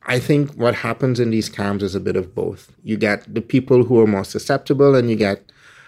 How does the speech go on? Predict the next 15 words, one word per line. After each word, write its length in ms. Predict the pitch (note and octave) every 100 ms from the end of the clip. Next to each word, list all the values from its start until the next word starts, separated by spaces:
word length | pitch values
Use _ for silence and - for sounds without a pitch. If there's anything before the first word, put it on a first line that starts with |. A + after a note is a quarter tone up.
| _
um, 320 | G#2+ G#2+ G2+ F#2
scams 680 | - - - A2+ A2 G#2+
developed 460 | A2 G2 F#2+ G2 -
by 160 | F#2+
people 460 | G2 - A#2 A#2 G#2+
who 220 | G2+ G#2+
are 280 | G2+ G2 G2 - _ _ -
insightful 760 | G2+ G2+ - G#2 G#2+ - A2+
in 80 | A2
terms 360 | G#2 G#2+ F#2+ F#2
of 140 | G2
the 80 | F#2
kinds 500 | - - G2+ G#2+ A2
of 260 | G#2+ G#2 - _ _ _ -
deficits 680 | A2 - A2+ - G2+ -